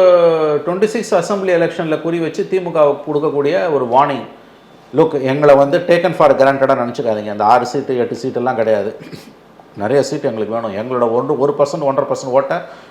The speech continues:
ஒவ்வொரு எலெக்ஷன்லையும் நீங்க மொத்தமா அள்ளிக்கிறீங்க. நீங்க ஜெயிக்கிறதுக்கு அது காரணமா இருக்குது. ஆனா எங்களுக்கு வந்து நீங்க வந்து வாய்க்கரிசி தான் போடுறீங்க. இதுதானே அவங்க, அவங்க கருத்து.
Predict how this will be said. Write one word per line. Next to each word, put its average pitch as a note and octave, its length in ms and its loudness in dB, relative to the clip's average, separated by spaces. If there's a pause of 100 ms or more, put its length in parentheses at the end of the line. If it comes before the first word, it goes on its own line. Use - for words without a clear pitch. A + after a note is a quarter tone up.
(100)
ஒவ்வொரு C3+ 320 6
எலெக்ஷன்லையும் D3 460 0
நீங்க C3 80 -6
மொத்தமா A#2+ 320 -2
அள்ளிக்கிறீங்க. B2+ 600 -2
நீங்க C3+ 220 -6
ஜெயிக்கிறதுக்கு C3+ 460 -4
அது A2 140 -4
காரணமா A#2 420 0
இருக்குது. G#2+ 200 -8
ஆனா C3 220 0
எங்களுக்கு C3+ 460 -4
வந்து B2+ 280 -8 (1300)
நீங்க B2 180 -4
வந்து B2 300 2
வாய்க்கரிசி C3+ 360 2
தான் C3+ 200 2
போடுறீங்க. A2+ 440 -2
இதுதானே E3+ 340 4
அவங்க, F3+ 200 6
அவங்க D#3 180 6
கருத்து. D#3 600 -2